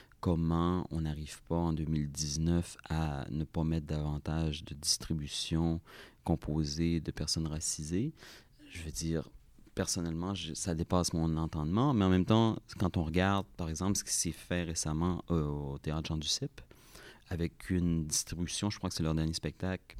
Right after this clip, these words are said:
presque, euh, à cent pour cent, euh, composé de personnes noires. Qui, ça a complètement, le, le, le, le show a levé, euh, ils ont eu, euh, un public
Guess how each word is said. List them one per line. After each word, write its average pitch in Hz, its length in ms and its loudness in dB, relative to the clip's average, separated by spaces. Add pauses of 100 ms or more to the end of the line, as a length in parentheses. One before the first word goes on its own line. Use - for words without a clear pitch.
presque, - 540 0
euh, 69 400 0
à 64 60 -10
cent 82 160 -2
pour 80 160 -4
cent, 82 320 -4 (120)
euh, 69 560 -6
composé 78 380 -4
de 73 120 -2
personnes 76 420 -4
noires. 82 420 -8 (560)
Qui, - 240 -14
ça 90 220 -4
a 85 40 -8 (140)
complètement, 95 880 -2
le, 92 240 0
le, 87 160 4
le, 82 200 4
le 80 180 4
show 87 340 -2
a 82 40 2
levé, 110 560 4
euh, 87 140 2
ils 80 220 -2
ont 87 320 0 (460)
eu, 101 340 4 (180)
euh, 73 460 -2
un - 20 -2
public 87 720 -4